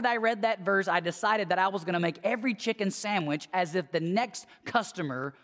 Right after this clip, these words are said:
was the Lord. I was gonna wipe down every table as if the next person to sit there was the Lord."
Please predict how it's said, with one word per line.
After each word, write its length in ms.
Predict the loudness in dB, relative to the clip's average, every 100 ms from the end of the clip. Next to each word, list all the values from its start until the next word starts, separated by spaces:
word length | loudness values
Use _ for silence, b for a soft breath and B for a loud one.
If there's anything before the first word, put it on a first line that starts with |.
| b
was 160 | -4 -2
the 80 | -2
Lord. 300 | -2 -6 -14 _ _ _ _ _ _ _ _ _ _ _ _ _ _ _ _ 0
I 80 | 0
was 120 | 2
gonna 280 | 2 0 0 2
wipe 220 | 2 4
down 180 | 4 4
every 220 | 4 2
table 420 | 2 2 2 2
as 100 | 0
if 80 | 0
the 60 | 2
next 320 | 2 0 -2
person 260 | -2 0 -2
to 60 |
sit 280 | 0 -2 0
there 320 | -2 0 -2 b b b b b -2
was 240 | 0 0
the 80 | 0
Lord." 320 | -2 -4